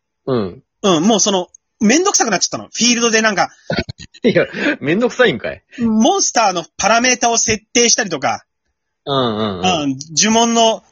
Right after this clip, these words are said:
Speaker 2: どれだけダメージを与えるとか、そういうもう小難しい計算とかもやりたくなかった。
Speaker 1: あー、なるほどね。
Speaker 2: うん。
Speaker 1: うんうんうん。
Speaker 2: あとあの、街からフィールドに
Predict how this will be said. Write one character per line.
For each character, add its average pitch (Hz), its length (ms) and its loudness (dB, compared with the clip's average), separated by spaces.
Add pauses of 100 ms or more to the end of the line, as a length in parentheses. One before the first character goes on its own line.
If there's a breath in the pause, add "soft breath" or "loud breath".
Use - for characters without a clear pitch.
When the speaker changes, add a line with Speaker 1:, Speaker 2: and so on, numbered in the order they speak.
Speaker 2:
ど 143 140 0
れ 202 100 4
だ 226 120 2
け 214 80 -2
ダ 226 120 2
メ 226 100 -2
ー - 20 0
ジ 165 100 -2
を 135 40 2
与 143 140 0
え 180 60 4
る 175 80 -2
と 160 60 2
か、 139 40 4
そ 254 180 2
う 269 40 4
い 254 80 4
う 233 60 0
も 185 160 2
う - 100 -14
小 240 160 0
難 277 140 4
し 330 320 2
い - 20 -10
計 180 180 -4
算 185 140 -4
と 202 80 -6
か 180 60 -4
も 143 100 -4
や 143 140 0
り 208 60 0
た 254 100 -2
く - 40 -2
な 233 100 2
か 196 80 0
っ - 60 -16
た。 - 140 -20 (640)
Speaker 1:
あ 104 280 -2
ー、 - 40 -2
な 98 120 -4
る 101 80 -4
ほ 101 80 -6
ど 104 40 -6
ね。 175 300 -4
Speaker 2:
う 160 40 -6
ん。 135 140 -4
Speaker 1:
う 117 60 -4
ん 104 200 -2
う 95 40 -6
ん 90 160 -6
う 85 100 -14
ん。 - 60 -18 (260)
Speaker 2:
あ - 100 0
と 175 200 2
あ 165 40 0
の、 151 280 -4 (500)
街 214 240 0
か 403 100 -2
ら 220 120 2
フ - 60 -12
ィ 240 200 0
ー 240 40 0
ル 214 40 -4
ド 247 120 2
に 240 280 -2